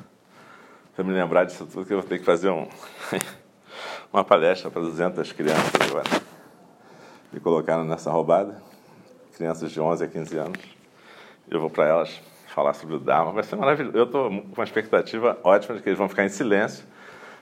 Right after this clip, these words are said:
e certamente prestar uma atenção plena, maravilhosa a tudo que eu direi. A minha tia de oitenta e três anos, a tia Marlene,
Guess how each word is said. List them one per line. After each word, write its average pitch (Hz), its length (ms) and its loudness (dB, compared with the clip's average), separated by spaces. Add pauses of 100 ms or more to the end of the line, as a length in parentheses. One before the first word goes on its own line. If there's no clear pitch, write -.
e 98 60 -8
certamente 101 640 0
prestar 107 580 2
uma 98 120 2
atenção 95 500 0
plena, 104 300 2
maravilhosa 107 680 2
a 98 40 -6
tudo 107 200 -10
que 113 80 -6
eu 117 40 0
direi. 92 320 -2 (460)
A 104 80 0
minha 131 180 2
tia 143 300 0
de 92 240 -4 (200)
oitenta 113 540 -8
e 107 40 -2
três 90 360 -2
anos, 95 220 -4
a - 160 -16
tia 101 140 -4
Marlene, 85 400 -2